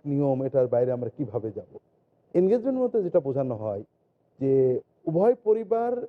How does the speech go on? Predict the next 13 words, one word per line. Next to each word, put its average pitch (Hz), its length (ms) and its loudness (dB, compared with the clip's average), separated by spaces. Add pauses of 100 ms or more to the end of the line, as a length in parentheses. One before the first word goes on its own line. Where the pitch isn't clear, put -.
বিবাহের 165 400 0
ব্যাপারে 185 360 0
একমত 143 400 -4
হয়েছেন। 156 400 0 (220)
বিবাহের 170 440 2
আগে 143 280 -2
একটা 160 220 0
আনুষ্ঠানিকতা, 170 680 0 (100)
ছোট 180 180 0
বা 214 200 2
বড় 147 220 0
আনুষ্ঠানিকতার 160 640 -2
মাধ্যমে 175 460 0